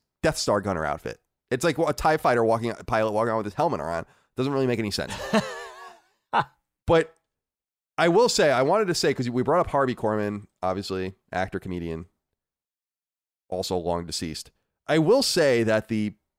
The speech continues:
Speaker 1: Bantha Surprise cooking show, I thought was cute. I thought that that was a cute segment,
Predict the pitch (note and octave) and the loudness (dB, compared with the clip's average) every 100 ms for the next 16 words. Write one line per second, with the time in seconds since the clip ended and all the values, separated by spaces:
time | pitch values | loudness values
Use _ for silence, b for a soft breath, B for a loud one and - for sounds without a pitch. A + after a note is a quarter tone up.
0 | _ C3 C#3+ E3+ E3+ D3 B2+ A2+ A2 - | _ -2 0 0 -2 -2 2 2 0 -4
1 | A2 A#2 A#2+ - C#3+ C#3 - A2 A2 G2 | -6 -4 -4 0 2 2 2 0 0 -2
2 | - - C#2 - _ _ _ - B2+ D#3+ | -8 -8 -12 -12 _ _ _ -2 2 2
3 | F#3+ F3 D3+ C3+ C3 A#2+ A#2 - B2 C#3 | 2 2 2 2 2 2 -2 -6 -2 -2
4 | - C#3+ B2 C#3+ C#3+ | 0 0 0 -2 -6